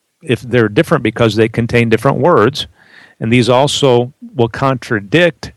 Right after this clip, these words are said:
in many significant places, uh, on doctrinal issues. And so if we have Christians that have been born again or profess to have been, but they're using different Bibles, and, and, and those Bibles say different things in key areas,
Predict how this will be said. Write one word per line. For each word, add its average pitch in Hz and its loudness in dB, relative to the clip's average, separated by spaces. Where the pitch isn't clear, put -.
in 113 0
many 147 0
significant 123 0
places, 110 2
uh, 110 2
on 123 0
doctrinal 127 0
issues. - -4
And 107 -6
so 127 2
if 107 -2
we 151 0
have 156 0
Christians 123 -2
that 113 2
have 101 -2
been 123 -2
born 143 0
again 147 2
or 131 2
profess 143 -2
to 117 -2
have 101 -4
been, 95 -2
but 107 0
they're 120 2
using 127 0
different 143 0
Bibles, 101 0
and, 110 -2
and, 113 -2
and 110 0
those 113 2
Bibles 123 0
say 113 0
different 131 -2
things 120 0
in 110 -2
key 139 0
areas, 107 2